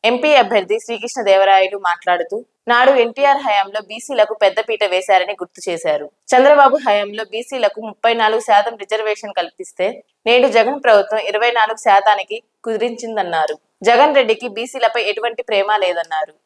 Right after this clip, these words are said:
టీడీపీ ప్రభుత్వం రాగానే యాభై ఏళ్లకి బీసీలకు పెన్షన్ సదుపాయం కలగజేయడం జరుగుతుందని, గతంలో మాదిరిగానే బీసీ కార్పొరేషన్, బీసీలకు రుణాలు ఇవ్వటం జరుగుతుందన్నారు.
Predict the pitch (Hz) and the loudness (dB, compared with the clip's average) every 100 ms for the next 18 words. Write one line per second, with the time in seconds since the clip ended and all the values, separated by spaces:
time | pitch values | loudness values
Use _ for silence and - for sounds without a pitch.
0 | _ - 190 202 302 247 226 214 226 202 | _ 0 2 4 2 4 4 4 0 2
1 | 196 202 196 208 - - 202 214 247 233 | 4 4 0 -4 -14 -4 2 2 2 -2
2 | 226 240 262 196 208 220 220 196 208 247 | -2 -4 -8 -10 -10 -8 -4 -4 -6 -12
3 | - 220 226 269 269 220 202 202 202 196 | -6 -6 -4 -6 -2 0 4 4 4 0
4 | 196 214 196 185 196 _ _ 226 233 254 | 0 0 0 0 -2 _ _ 2 4 2
5 | 247 208 190 220 - - 220 262 269 269 | 0 0 0 -2 -8 -2 0 2 0 0
6 | 226 214 220 - 196 190 220 _ 214 240 | 2 0 0 0 0 0 -8 _ -12 -10
7 | 269 262 226 220 233 233 196 208 226 _ | -8 0 0 2 0 0 -2 -4 -12 _
8 | _ _ 185 233 247 240 226 202 196 208 | _ _ -8 -8 -2 0 0 0 0 0
9 | 208 196 190 208 190 180 180 190 180 165 | -2 -4 -4 -4 -2 -4 -4 -14 -12 -12
10 | 156 151 | -10 -12